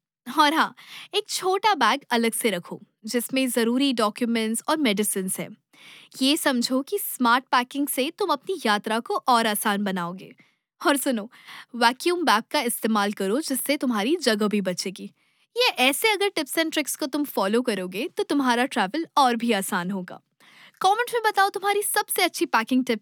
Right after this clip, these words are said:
क्या है। और हाँ, अगर ये reel तुम्हें पसंद आए, तो like करो, share करो और subscribe करना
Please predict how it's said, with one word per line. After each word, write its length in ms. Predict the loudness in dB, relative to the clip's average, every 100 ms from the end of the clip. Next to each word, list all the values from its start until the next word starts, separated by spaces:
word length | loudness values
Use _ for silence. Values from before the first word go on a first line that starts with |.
| -2
क्या 140 | -2
है। 200 | -2 -8 _ _ _ 2
और 160 | 4 4
हाँ, 200 | 0 -4 -12 -10 -6
अगर 280 | 0 2 2
ये 100 | 2
reel 240 | 0 0
तुम्हें 220 | 0 -2 0
पसंद 400 | -2 0 0 0
आए, 120 | 0 -6 -20 -10 -2
तो 180 | 0 4
like 240 | 2 2 -2
करो, 220 | -2 -2
share 360 | 0 -2 0 0
करो 260 | 0 -2 -2 -2
और 60 |
subscribe 460 | 0 -2 -2 -2 -2
करना 340 | -2 0 2